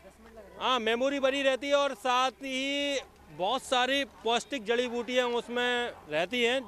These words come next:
देसी गाय के देसी दूध में। और A two milk, A two milk, हाँ, आप search भी कर सकते हैं Google पर ए two milk के क्या क्या फ़ायदे होते हैं। एक आपके लिए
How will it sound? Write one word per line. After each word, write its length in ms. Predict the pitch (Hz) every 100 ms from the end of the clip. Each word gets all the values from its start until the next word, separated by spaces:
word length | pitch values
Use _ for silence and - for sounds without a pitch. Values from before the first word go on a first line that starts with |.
| 160
देसी 280 | 185 214 247
गाय 180 | 233 220
के 120 | 240
देसी 300 | 208 226 240
दूध 200 | 220 226
में। 180 | 208 294 - - - -
और 160 | 214 226 - -
A 180 | 240 285
two 200 | 320 302
milk, 280 | 269 202 - - - - - - - - - - - - - - 196
A 140 | 247 -
two 100 | 294
milk, 240 | 277 226
हाँ, 320 | 214 214 202 220
आप 100 | -
search 280 | 247 -
भी 120 | 269 277
कर 120 | 254
सकते 300 | 269 220 277
हैं 200 | 294 302
Google 380 | 233 247 269 269
पर 280 | 262 277 269 208
ए 160 | 233 262
two 240 | 277 277 233
milk 300 | 214 247 233
के 240 | 202 262 262
क्या 200 | 254 240
क्या 160 | 262
फ़ायदे 340 | 254 208 220 240
होते 280 | 226 214 202
हैं। 100 | 143 - - - 175
एक 180 | 208
आपके 300 | 214 220 262
लिए 300 | 262 254 269